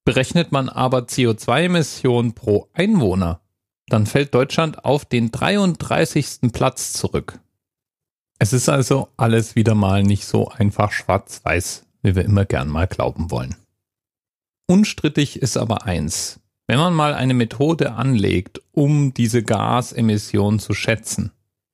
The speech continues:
dann reicht es ja, diese Methode konsequent weiterzuführen, um zu sehen, ob der Trend nach oben oder nach unten zeigt, ob wir also mehr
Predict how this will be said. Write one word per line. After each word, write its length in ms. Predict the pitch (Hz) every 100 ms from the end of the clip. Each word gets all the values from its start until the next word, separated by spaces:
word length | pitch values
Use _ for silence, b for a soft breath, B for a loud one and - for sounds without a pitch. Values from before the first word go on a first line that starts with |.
| _ _ _ _ _ _ -
dann 160 | 120
reicht 380 | 113 104 151 -
es 180 | 170 -
ja, 140 | 131
diese 320 | 117 160 170 180
Methode 600 | 139 - 135 147 151 139
konsequent 840 | - 135 147 139 123 - 110 107
weiterzuführen, 720 | 131 175 117 - 110 - 120
um 100 | 110
zu 140 | - 101
sehen, 400 | 98 110 135 135
ob 160 | 113
der 160 | 110 98
Trend 480 | - 120 113 113 -
nach 280 | 101 92 -
oben 380 | 151 151 156 139
oder 240 | 143 120
nach 220 | 117 110
unten 360 | - 107 90 98
zeigt, 480 | - 78 - _ _ _ _ -
ob 160 | 104
wir 160 | 117 -
also 240 | 104 95
mehr 480 | 92 101 120 127 131